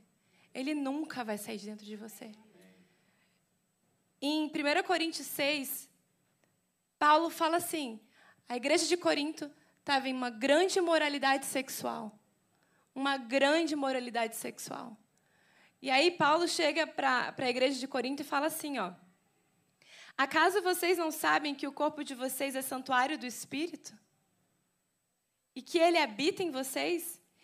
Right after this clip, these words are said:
Que lhes foi dado por Deus e que vocês não são mais de si próprios? Vocês não são mais de si mesmo?"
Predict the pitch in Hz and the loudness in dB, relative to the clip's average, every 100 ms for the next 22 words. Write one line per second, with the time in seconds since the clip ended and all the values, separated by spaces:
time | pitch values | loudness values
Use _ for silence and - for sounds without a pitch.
0 | _ - 311 311 - 330 320 277 302 302 | _ -4 -2 -2 0 0 2 2 2 -2
1 | 285 254 262 311 320 - 285 277 330 320 | -8 -2 0 0 -2 -6 -10 -8 -6 -4
2 | 320 320 330 320 311 320 302 269 - 247 | -4 -4 -6 -6 -6 -4 -4 -6 -12 -14
3 | - 254 294 269 214 - _ _ _ _ | -6 -6 -6 -10 -14 -16 _ _ _ _
4 | _ _ _ _ _ - 285 277 294 285 | _ _ _ _ _ -12 -8 -4 -6 -2
5 | 302 311 285 285 - 247 240 277 254 | -2 0 -2 -4 -8 -6 -6 -6 -8